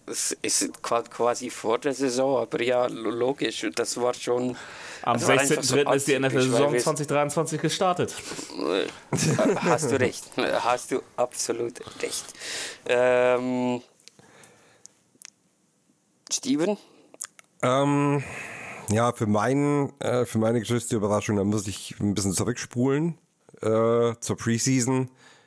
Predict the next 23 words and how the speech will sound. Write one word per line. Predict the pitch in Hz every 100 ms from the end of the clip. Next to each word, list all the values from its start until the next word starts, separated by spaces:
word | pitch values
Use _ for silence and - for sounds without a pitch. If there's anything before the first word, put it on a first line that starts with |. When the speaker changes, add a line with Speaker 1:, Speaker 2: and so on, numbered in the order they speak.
| _ _ -
Speaker 3:
vielleicht | 95 98
sogar | 95
noch | 92 87
davor, | 92 - 95 104 123 117 _ _ _ _ _ _
wo | 101 101
wir | 104
überlegt | 98 92 98 -
haben: | 101 101 -
ey, | - 104 113 110 98 _ _ _ _
wer | 78 87
ist | 104
denn | 113
bei | 104
uns | 104 98
eigentlich | 82 98 101 -
Q | - 101 95
B | 95
two, | 92 - 104 117 120 - -
jetzt | 101 -
wo | 92
Allen | - 98 110 107
weg | 107 104
ist? | 107 107 -